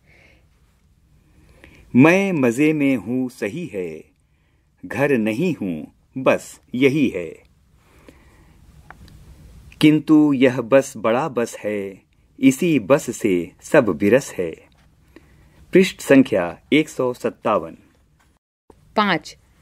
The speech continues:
Speaker 2: कविता की अंतिम बारह पंक्तियों को पढ़कर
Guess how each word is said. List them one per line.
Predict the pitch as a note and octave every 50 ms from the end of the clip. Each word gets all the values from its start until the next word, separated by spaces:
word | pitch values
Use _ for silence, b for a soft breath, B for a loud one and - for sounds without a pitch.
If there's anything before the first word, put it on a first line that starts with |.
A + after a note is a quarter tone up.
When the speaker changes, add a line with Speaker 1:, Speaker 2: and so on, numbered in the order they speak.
| _ _ _ _ -
Speaker 2:
कविता | - C#4 C4+ D4+ D4+ F4 E4+ E4
की | E4 - D#4+ D#4+ D4+
अंतिम | - - - G#3+ G#3+ G#3 - B3+ B3+ A#3+ A3
बारह | G#3 G#3 G3+ G3+ G#3+ A3+ A#3
पंक्तियों | A3+ - A3 G3 G3 F#3+ - - C4+ C#4+ D4 D4
को | C#4+ - G#3+ G3
पढ़कर | - - G3 G#3+ B3 B3 G#3+ F#3 F#3 A3